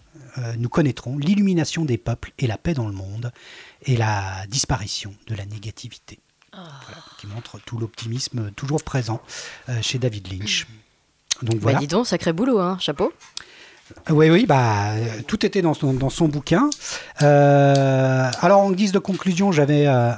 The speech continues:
Speaker 1: un, la dernière partie du portrait chinois, euh, où, euh, où je demandais là si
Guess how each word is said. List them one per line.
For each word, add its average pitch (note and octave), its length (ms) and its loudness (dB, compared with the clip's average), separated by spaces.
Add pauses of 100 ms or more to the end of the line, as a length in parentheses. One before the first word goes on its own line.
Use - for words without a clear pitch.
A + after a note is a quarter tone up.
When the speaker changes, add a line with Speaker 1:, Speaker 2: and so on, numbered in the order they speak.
Speaker 1:
un, A#2 380 0
la A2 160 -2
dernière B2+ 360 -2
partie D3+ 320 -4
du A2+ 320 -6
portrait B2 260 -6
chinois, D3+ 420 -4 (680)
euh, B2+ 520 6
où, C#3 240 2
euh, A2+ 960 2
où C#3+ 100 2
je C3+ 100 2
demandais F#3 440 2
là G#3 320 2
si - 480 0